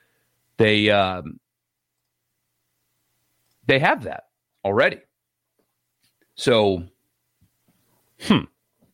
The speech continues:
That's interesting. Either way, it doesn't matter. He's not going to Ole Miss. So what do they do next? Most people believe,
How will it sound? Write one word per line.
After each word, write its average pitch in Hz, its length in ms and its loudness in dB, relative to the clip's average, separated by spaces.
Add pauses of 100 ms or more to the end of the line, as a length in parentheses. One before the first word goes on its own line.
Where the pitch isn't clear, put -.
(1200)
That's 180 220 2
interesting. 110 460 -10
Either 233 260 4
way, 165 320 4
it 131 60 -4
doesn't 151 320 2
matter. 131 580 -2
He's 123 380 -6
not 139 200 0
going 120 220 -4
to 117 80 -6
Ole 101 200 -2
Miss. 131 260 0 (160)
So 107 220 0
what 104 440 -2
do 131 160 -6
they 104 400 -4 (400)
do 98 360 -2
next? 139 420 0
Most 143 280 -2
people 151 300 -2
believe, 110 640 -2